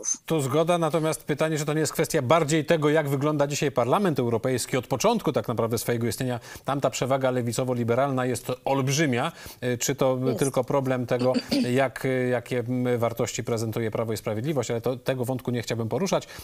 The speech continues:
Speaker 1: To oddajmy głos teraz panu posłowi Wróblewskiemu. Panie pośle,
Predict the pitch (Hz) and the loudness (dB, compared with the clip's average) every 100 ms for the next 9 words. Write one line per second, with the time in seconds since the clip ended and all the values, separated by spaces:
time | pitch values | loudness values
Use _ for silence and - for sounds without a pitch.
0 | - 196 175 151 165 160 147 139 143 117 | 4 4 4 4 4 4 0 0 -2 -2
1 | 135 127 120 131 123 120 110 123 113 98 | -2 -2 -2 -2 -2 -2 -4 -4 -4 -4
2 | 123 117 107 113 117 | -4 -2 -2 -4 -4